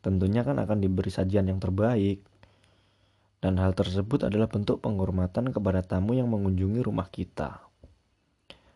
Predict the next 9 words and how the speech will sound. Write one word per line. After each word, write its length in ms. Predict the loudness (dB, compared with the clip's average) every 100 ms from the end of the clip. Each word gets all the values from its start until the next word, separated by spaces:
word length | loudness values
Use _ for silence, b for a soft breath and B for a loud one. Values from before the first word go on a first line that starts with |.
| B
Seperti 480 | -16 -6 -4 0 2
yang 160 | 4 4
diketahui, 800 | 4 2 2 4 6 6 4 2
sebagian 640 | 2 4 4 4 2 4
orang 400 | 2 4 2 2
beraga-, 560 | 2 2 2 2 -2 -4 -12
sebagian 480 | -4 0 2 2
orang 200 | 2 2
beragama 680 | 2 2 4 4 4 2 0